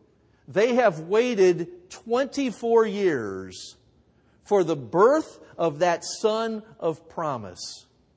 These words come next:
Twenty-four years. It would be twenty-five years before he would be born. Waiting upon the Lord is not an easy thing to do.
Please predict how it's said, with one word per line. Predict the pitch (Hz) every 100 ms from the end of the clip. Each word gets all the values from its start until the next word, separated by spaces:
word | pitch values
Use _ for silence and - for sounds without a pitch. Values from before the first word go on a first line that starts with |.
| _ _ _ _ _ _ _ _ _ _ _ _ _ _ _ _ _ _ -
Twenty-four | - 214 240 247 - 254 247 226 _ _ _ _ _ - 180 165 156 151 147 147 143 - _ _ _ _
years. | 151 190 147 - -
It | 190
would | 220
be | 175
twenty-five | 175 214 175 117 180 262 165
years | 135 139
before | 117 131 147 135
he |
would | 127 131
be | 139
born. | 131 117 90 85 _ _ _ _ _ _ _ _ _ _ _ _ _ _ _ _ _ _ _ _ _ _ _ _ _ _ _ _
Waiting | 135 135 185 254 269 262 262 262 - - _ _ _ -
upon | 151 - 196
the | 175
Lord | 185 180
is | 143
not | 156 151
an | 147
easy | 139 123
thing | 131 113
to |
do. | 117 147 98